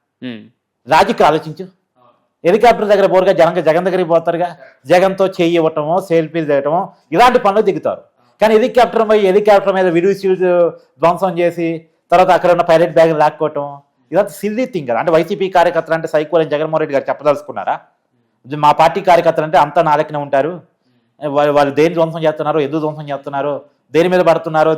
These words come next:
Speaker 2: ఎందుకు పడుతున్నారో కూడా తెలియదు, మా వాళ్ళకి అట్లా అలవాటు చేశాను నేను మా పార్టీని అని చెప్పేసి ఆమె చెప్పదలుచుకున్నారా?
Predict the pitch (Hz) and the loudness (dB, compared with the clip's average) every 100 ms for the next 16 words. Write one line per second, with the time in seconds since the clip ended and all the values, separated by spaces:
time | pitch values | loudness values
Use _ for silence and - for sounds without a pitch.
0 | 143 151 165 160 165 151 147 139 135 139 | -2 -2 0 0 0 -4 -4 -4 -6 -8
1 | 135 170 190 - _ - 139 175 175 156 | -8 -8 -8 -12 _ -4 0 2 2 0
2 | 135 160 170 160 156 143 135 123 127 123 | 2 4 2 0 -4 -8 -8 -8 -6 -8
3 | 143 139 135 131 139 139 123 123 135 135 | -10 -16 -14 -12 -10 -10 -10 -10 -10 -10
4 | 127 107 110 | _ -14 -12